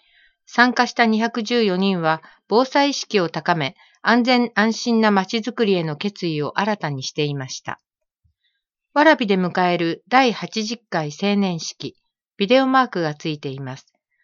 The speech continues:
先月十二日、市民会館で二十歳の門出を祝う成年式が開催されました。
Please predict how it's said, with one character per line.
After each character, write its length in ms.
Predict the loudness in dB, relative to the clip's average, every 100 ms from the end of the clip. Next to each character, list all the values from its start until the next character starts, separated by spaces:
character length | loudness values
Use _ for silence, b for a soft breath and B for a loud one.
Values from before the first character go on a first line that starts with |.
| _ _
先 260 | -2 0 2
月 260 | 0 -2
十 220 | -2 0 2
二 180 | 2
日、 420 | 2 -2 -4 -6 -8 b b
市 180 | -6 -2
民 220 | 0 2
会 220 | 2 2
館 260 | 0 0 0
で 220 | -4 -6 _
二 140 | -6
十 100 | -2
歳 160 | -2 0
の 100 | -2
門 220 | 0 0 2
出 180 | 2
を 100 | 2
祝 300 | 2 2 2
う 180 | 2 -4
成 240 | -4 0 0
年 200 | 0 -2
式 260 | -6 -8
が 160 | -6 -8
開 220 | -8 -10
催 240 | -6 -6 -4
さ 160 | -6
れ 100 | -4
ま 140 | -6 -8
し 80 |
た。 200 | -8 -8